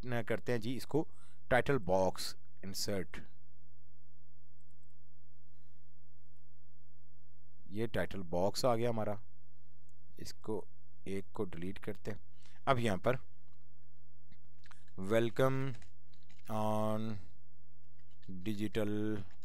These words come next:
marketing course by skills providers, इसको हम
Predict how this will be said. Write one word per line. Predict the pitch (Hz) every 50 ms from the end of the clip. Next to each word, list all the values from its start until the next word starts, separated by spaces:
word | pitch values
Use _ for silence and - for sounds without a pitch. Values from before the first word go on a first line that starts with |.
| - - - - - - - - - - 101 101 101
marketing | 101 101 101 98 98 - 101 92 - - 107 104 104 104 104 104 104 104 104 104 - - - - - - - - - - - - - - - - -
course | - 104 101 98 98 98 101 101 101 104 104 107 - - - - - - - 95 92 85 85
by | 90 90 90 90 92 92 95 98 101 101 101 - - - - - - - - - - - - - - - - - - -
skills | - - - - - - - 101 101 101 101 101 98 - - - - - - - - - - -
providers, | 98 92 87 85 87 85 85 82 78 82 82 82 80 80 - - - - - - - - - - - - - - - - - - - - - - - - - - - - - - - - - -
इसको | 107 - - - 127 113
हम | 98 107 104 104